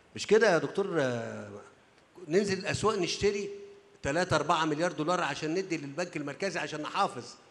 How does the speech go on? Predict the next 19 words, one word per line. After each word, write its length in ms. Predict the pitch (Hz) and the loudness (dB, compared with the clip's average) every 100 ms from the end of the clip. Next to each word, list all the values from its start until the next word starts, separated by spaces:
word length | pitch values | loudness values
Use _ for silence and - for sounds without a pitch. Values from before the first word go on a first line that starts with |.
| - - | -20 -10
على 180 | 127 135 | -4 -2
أربعة 240 | 135 180 | 2 2
وتلاتين 640 | 156 151 139 165 147 117 90 - - 117 | 2 -2 -4 -4 -4 -4 -10 -20 -16 -6
مليار 280 | 127 170 | 2 2
دولار 300 | 156 143 165 175 139 | 2 0 0 0 -4
اللي 160 | 131 | -2
هو 140 | 170 165 | 0 0
الرقم 400 | 160 180 151 139 | 0 0 0 -2
اللي 160 | 135 | -4
إحنا 180 | 175 151 | -6 -4
مثبتينه 600 | 139 - 143 143 147 175 | -6 -6 -6 -6 -4 -6
في 80 | 151 | -4
البنك 320 | 135 170 170 | -6 -6 -6
المركزي 600 | 143 135 135 175 165 165 - - - | -8 -8 -8 -8 -8 -10 -12 -20 -12
عشان 400 | 107 120 180 185 | -8 -4 -2 -2
يوفر 540 | 160 147 175 180 143 113 | -2 0 -2 -2 -6 -6
طلبات 520 | - 131 147 156 - | -6 -4 -4 -4 -4
تلاتة 340 | 135 160 156 | -4 -2 -2
لأربعة 500 | 127 120 131 143 139 | -6 -6 -6 -2 -2